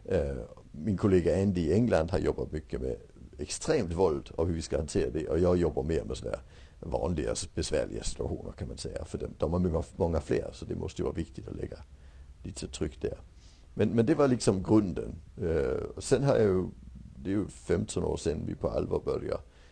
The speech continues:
utveckla metod kring hur handskas vi med situationer utan att ha en tanke på hur de förändrar sig på sikt, utan handskas med dem på ett bra vis här nu. Det är det som jag är intresserad av.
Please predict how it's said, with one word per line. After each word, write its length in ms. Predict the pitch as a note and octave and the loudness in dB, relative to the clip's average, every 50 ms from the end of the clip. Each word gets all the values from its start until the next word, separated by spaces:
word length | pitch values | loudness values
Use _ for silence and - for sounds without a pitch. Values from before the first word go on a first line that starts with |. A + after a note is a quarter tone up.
| - - | -14 -4
utveckla 480 | - F#2 E2+ D2 D#2 D#2+ - - - - | -2 -2 0 0 -2 -2 -2 -2 -2 -2
metod 500 | D2 C#2+ - - G#2 - - - - - - - - - | -2 -4 -2 -2 -2 -2 -2 -8 -16 -18 -20 -20 -14 -4
kring 220 | - F2 E2+ - - - - - - _ - - - _ - - - - | -2 -2 -2 -2 -8 -16 -20 -20 -20 _ -20 -20 -20 _ -20 -20 -12 -4
hur 200 | G2+ G2+ G2 F2+ | 0 2 2 4
handskas 480 | E2+ E2+ D#2 F2 - - - - - - | 4 2 2 2 -4 -4 -4 -4 -4 -4
vi 40 | D#2+ | -8
med 160 | - - - | -6 -6 -6
situationer 540 | - - - C#2+ C#2+ - - A1+ G#1+ G#1+ - - - - - - - - - - | -6 -6 -6 -6 -4 -4 -4 -4 -4 -6 -8 -8 -12 -20 -20 -20 -20 -20 -14 -4
utan 400 | - G2 F#2 E2+ - - D2+ - | 0 0 0 0 0 -4 -4 -4
att 80 | - - | -2 -2
ha 100 | - C#2 | -2 -2
en 60 | D#2 | -4
tanke 440 | - - - - D#2 F2 - - D2 | -2 -2 -4 -4 -4 -6 -6 -8 -8
på 240 | - - D#2 A#1+ - - - - | -4 -2 -4 -4 -4 -8 -14 -8
hur 140 | - E2+ - | -4 -4 -2
de 140 | - C#2+ C#2+ | -2 -2 0
förändrar 340 | - F2+ F2+ - - C#2+ | 2 2 2 2 0 -6
sig 140 | - - C2+ | -6 -6 -8
på 100 | - - | -8 -8
sikt, 280 | - - C#3 B2+ - - | -4 -4 -4 -4 -4 -12
utan 240 | E2 - - - D#2 | -14 -10 -8 -8 -6
handskas 400 | E2+ - - - - - - - | -6 -6 -6 -6 -8 -10 -8 -6
med 100 | - C#2+ | -6 -6
dem 100 | C#2+ C#2+ | -6 -4
på 100 | - D2 | -6 -6
ett 80 | - - | -6 -2
bra 220 | - G2 F2+ C2 - | 0 0 0 0 0
vis 220 | - A2 - - - | -6 -8 -10 -10 -12
här 180 | - - - | -10 -10 -10
nu. 180 | G1+ G1+ G1+ - - - - - - - - - - - | -10 -12 -12 -14 -16 -20 -20 -20 -20 -20 -20 -20 -12 -4
Det 60 | - | -2
är 40 | F#2+ | 0
det 80 | F#2 E2+ | 0 0
som 160 | - F2+ E2+ | 0 0 -2
jag 180 | D2 A1+ A#1 D2 | -2 -2 -2 -4
är 40 | |
intresserad 460 | - - - - C#2+ - - - - - | -6 -6 -8 -8 -6 -6 -6 -6 -6 -8
av. 140 | - - | -10 -12